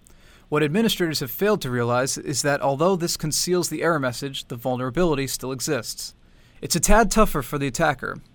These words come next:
but instead of using error messages to gather information, the attacker flies blind and sends crafted S Q L queries to the server, hoping to gain access to the database.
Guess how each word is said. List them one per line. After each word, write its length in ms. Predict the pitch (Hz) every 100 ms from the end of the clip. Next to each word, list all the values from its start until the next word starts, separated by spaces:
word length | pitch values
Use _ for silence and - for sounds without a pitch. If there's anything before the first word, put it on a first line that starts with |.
| -
but 100 | 135
instead 320 | 135 - 202
of 100 | 147
using 380 | 160 165 160 -
error 240 | 151 170
messages 480 | 139 123 131 135 131
to 80 | 131
gather 320 | 135 135 131
information, 600 | 127 135 151 170 196 190 - - -
the 80 | 139
attacker 340 | 160 190 202
flies 340 | 185 175 170 160
blind 520 | 143 151 139 113 113
and 180 | - 120
sends 340 | - 139 127
crafted 520 | - 147 156 156 180
S 180 | 160 -
Q 120 | 185 175
L 100 | 139
queries 520 | - 131 123 135 -
to 100 | 135
the 80 | 135
server, 360 | 170 160 120 - - - - -
hoping 240 | 143 147
to 80 | 143
gain 200 | 139 147
access 440 | 151 143 123 117
to 100 | -
the 80 | 127
database. 600 | 131 127 117 - - -